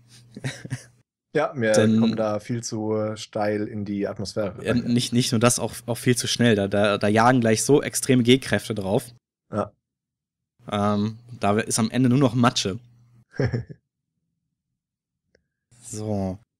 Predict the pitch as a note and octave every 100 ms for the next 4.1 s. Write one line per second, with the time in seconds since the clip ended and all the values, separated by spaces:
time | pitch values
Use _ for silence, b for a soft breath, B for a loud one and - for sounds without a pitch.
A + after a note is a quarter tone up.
0 | _ - A#2 A#2 - A#2 - - - C3+
1 | F#3 A3 - - - - G3 A3 - -
2 | G#2 A2 G2+ - G#2 A#2 G2+ - G2+ -
3 | G#2 C3+ C#3+ A#2+ G#2 G#2 G#2+ G#2 A2 G#2
4 | C#3